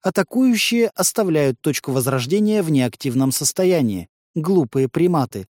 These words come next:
Впрочем, они всё-таки победили. Им и решать. Опыт за бой удвоен. Вы получаете двадцать четыре тысячи сто пятнадцать очков опыта, поделён между союзниками. Набрано опыта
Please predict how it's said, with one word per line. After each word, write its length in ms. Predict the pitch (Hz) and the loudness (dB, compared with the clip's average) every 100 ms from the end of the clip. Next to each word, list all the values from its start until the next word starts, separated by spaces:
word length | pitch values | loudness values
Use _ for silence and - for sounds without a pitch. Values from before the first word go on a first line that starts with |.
| _ _ _ | _ _ _
Впрочем, 600 | - - 262 262 - 214 - | -16 -4 0 0 2 0 0
они 260 | 180 190 185 | 0 2 2
всё-таки 460 | - 175 151 151 | 0 -2 -2 -6
победили. 720 | 180 190 208 202 220 101 82 _ _ | -2 -2 -2 0 -2 -2 -8 _ _
Им 320 | - 170 190 226 | 0 2 2 -2
и 120 | 208 | 0
решать. 540 | 185 175 - 90 87 - _ _ _ _ | 2 0 -2 -8 -12 -20 _ _ _ _
Опыт 320 | 233 240 240 180 | -2 0 0 0
за 160 | 170 | 0
бой 240 | 151 165 170 | 2 0 2
удвоен. 580 | 180 156 151 101 76 - _ _ _ - | -2 0 -2 -2 -8 -16 _ _ _ -2
Вы 180 | 180 185 | 0 2
получаете 800 | 147 135 - 220 220 202 220 - - | 0 -2 0 2 2 0 -6 -6 -8
двадцать 480 | 151 175 170 - | -2 0 0 -4
четыре 320 | - 160 160 147 | -4 -2 -2 0
тысячи 380 | 175 151 - | -2 -4 -4
сто 180 | 143 - | -4 -4
пятнадцать 560 | 131 131 - 143 - - | -6 -6 -2 -2 -4 -6
очков 380 | 127 - 143 202 | -6 -4 -2 -2
опыта, 420 | 214 226 220 214 | -2 -2 -2 -2
поделён 440 | - 139 127 123 127 | -2 -2 0 2 2
между 280 | 135 127 139 | 0 -2 -4
союзниками. 840 | 180 196 196 113 98 95 82 - _ _ _ _ - | -2 0 0 -2 -4 -10 -12 -18 _ _ _ _ 0
Набрано 480 | 156 131 123 113 | 0 2 0 2
опыта 400 | 156 202 226 208 | 2 0 0 0